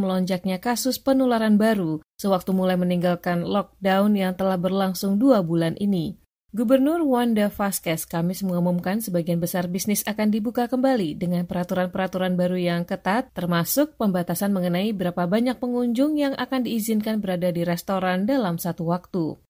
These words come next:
Pemilik food truck Mauro Alago menyambut baik langkah itu dengan mengatakan hal tersebut melegakan.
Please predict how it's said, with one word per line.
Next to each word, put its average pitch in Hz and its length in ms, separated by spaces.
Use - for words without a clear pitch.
Pemilik 254 480
food 302 240
truck 175 400
Mauro 180 400
Alago 180 400
menyambut 185 480
baik 180 320
langkah 185 320
itu 254 320
dengan 190 240
mengatakan 180 640
hal 165 240
tersebut 175 480
melegakan. 202 880